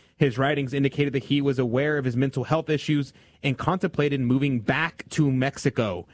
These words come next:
So he was, he's from Mexico. Very interesting. Very interesting. Is he a legal immigrant? He must be if he was enlisting in the army, right?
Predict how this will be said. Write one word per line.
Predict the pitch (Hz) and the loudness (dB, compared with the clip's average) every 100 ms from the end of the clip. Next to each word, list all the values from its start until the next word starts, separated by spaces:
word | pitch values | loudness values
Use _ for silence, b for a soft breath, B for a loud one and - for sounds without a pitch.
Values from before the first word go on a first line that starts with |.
| b b b | b b b
So | 131 117 | 0 2
he | 123 | 2
was, | 120 104 - - _ - | 0 -2 -10 -18 _ -12
he's | - 107 | -8 -4
from | 123 | 0
Mexico. | 131 175 127 95 - - - | 0 0 -4 -8 -12 -16 -6
Very | 120 120 | -2 0
interesting. | 131 117 107 95 _ _ _ _ - | -2 -4 -8 -8 _ _ _ _ -4
Very | 120 | -2
interesting. | 117 107 101 | -2 -4 -4
Is | 107 | -2
he | 131 | 0
a | 123 | 0
legal | 120 175 214 | 0 0 0
immigrant? | 208 214 233 208 | 0 0 0 0
He | 139 | 0
must | 190 233 | -2 0
be | 131 | -2
if | 113 | 2
he | 117 | 0
was | 104 | 0
enlisting | 110 110 120 123 | -2 -2 -2 -2
in | 107 | -2
the | |
army, | 107 131 104 | 0 -2 -2
right? | 107 127 | -2 -2